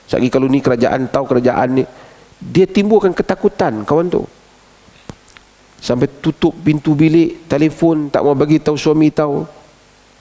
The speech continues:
i-, anak-anak tahu. Dia kontrol orang. Sebab itu tuan-tuan,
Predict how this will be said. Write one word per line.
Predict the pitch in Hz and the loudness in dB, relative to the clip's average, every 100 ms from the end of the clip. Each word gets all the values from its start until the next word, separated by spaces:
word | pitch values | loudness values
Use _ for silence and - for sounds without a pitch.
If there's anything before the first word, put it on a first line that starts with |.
| - | -6
i-, | 135 - | -4 -2
anak-anak | 147 113 156 - - | -2 0 0 -2 -2
tahu. | 143 139 - - - _ _ _ _ _ _ _ _ _ _ _ _ _ _ _ 113 | -4 -4 -8 -16 -20 _ _ _ _ _ _ _ _ _ _ _ _ _ _ _ -2
Dia | 120 | -2
kontrol | - 180 180 160 151 110 82 87 _ _ _ _ _ _ _ _ _ _ _ _ _ _ _ _ _ _ _ | 0 -2 0 0 2 2 -2 -10 _ _ _ _ _ _ _ _ _ _ _ _ _ _ _ _ _ _ _
orang. | 127 120 92 87 - - _ _ _ _ _ _ _ - - _ _ _ _ _ _ - | 0 0 -2 -8 -18 -20 _ _ _ _ _ _ _ -20 -20 _ _ _ _ _ _ -10
Sebab | - 107 78 | -4 -2 0
itu | - 113 | 0 0
tuan-tuan, | 110 104 110 110 | 0 0 0 -2